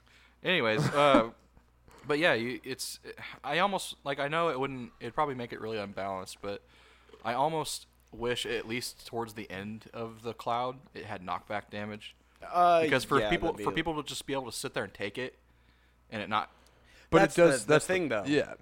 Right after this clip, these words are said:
Speaker 2: That's
Speaker 3: it
Speaker 2: the
Speaker 3: does
Speaker 2: mix-up.
Speaker 3: damage.
Speaker 2: Either you take the forty and punish him back, or you shield it, and it does a lot of shield damage,
Speaker 1: Oh,
Speaker 2: too.
Speaker 1: yeah,
Speaker 2: And,
Speaker 1: it
Speaker 2: and if
Speaker 1: takes, like,
Speaker 2: Piranha
Speaker 1: half your
Speaker 2: Plant,
Speaker 1: shield away.
Speaker 2: if Piranha Plant knows you're gonna shield, he can just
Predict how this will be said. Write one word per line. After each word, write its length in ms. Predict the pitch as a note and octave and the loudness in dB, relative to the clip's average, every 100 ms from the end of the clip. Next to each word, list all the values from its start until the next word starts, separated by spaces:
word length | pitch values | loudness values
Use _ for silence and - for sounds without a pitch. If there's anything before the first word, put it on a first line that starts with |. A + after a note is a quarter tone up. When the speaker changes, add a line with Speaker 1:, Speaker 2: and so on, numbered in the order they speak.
| - | 0
Speaker 2:
That's 260 | C#3+ C3+ - | 2 2 10
Speaker 3:
it 40 | |
Speaker 2:
the 60 | D#3+ | 12
Speaker 3:
does 140 | E3+ | 12
Speaker 2:
mix-up. 260 | D3 - C#3+ | 12 6 8
Speaker 3:
damage. 280 | D3 G2+ - | 8 4 -4
Speaker 2:
Either 240 | D3 D#3+ D#3 | 0 2 4
you 160 | C#3+ | 2
take 280 | C3 D#3+ D#3 | 0 -2 0
the 100 | C3 | -6
forty 520 | B2 D3+ D#3 E3 F#3 F#3 - _ _ | 2 4 4 2 -2 -8 -20 _ _
and 480 | A#2 A#2 A2+ A2 G#2 - | -8 -6 -4 -6 -12 -8
punish 300 | D3+ C#3 C3 | -6 -4 -6
him 100 | G#2+ | 0
back, 380 | C3 C3+ C3 - _ _ - - _ _ | 2 2 0 -10 _ _ -20 -20 _ _
or 220 | C3 B2+ | 0 2
you 160 | A#2 A#2+ | 0 -4
shield 360 | - F3+ F3+ C3+ | -4 2 2 4
it, 180 | B2+ - | 0 0
and 180 | B2+ B2+ | 0 0
it 80 | B2 | 0
does 160 | D3+ C3 | 0 0
a 60 | |
lot 240 | A#2+ C#3 C#3 | 2 4 2
of 120 | - | -2
shield 300 | - D#3 C3 | -4 -2 -2
damage, 300 | A2 G#2 G2+ | -4 -4 -2
Speaker 1:
Oh, 80 | F#3 | 2
Speaker 2:
too. 60 | - | 4
Speaker 1:
yeah, 200 | F#3 A#2 | 4 2
Speaker 2:
And, 80 | |
Speaker 1:
it 40 | C#3+ | 2
Speaker 2:
and 80 | D#3+ | 2
if 60 | |
Speaker 1:
takes, 100 | D#3+ | 4
like, 80 | F#3+ | 6
Speaker 2:
Piranha 180 | G3 D3 | 6 6
Speaker 1:
half 100 | E3 | 4
your 80 | F#3 | 2
Speaker 2:
Plant, 140 | E3 | 0
Speaker 1:
shield 180 | D#3 C3+ | -2 -4
away. 220 | F2+ F#2+ - | -4 -8 -4
Speaker 2:
if 160 | D3+ | -2
Piranha 240 | F#3 F3+ F3+ | 2 4 4
Plant 220 | F3+ D#3 | 0 0
knows 180 | D3 D#3 | 0 0
you're 80 | D#3 | -2
gonna 160 | D3+ B2 | -4 -4
shield, 300 | - D3+ D3 | 0 0 0
he 80 | D3+ | -2
can 120 | D3+ | -4
just 200 | B2 - | -6 -10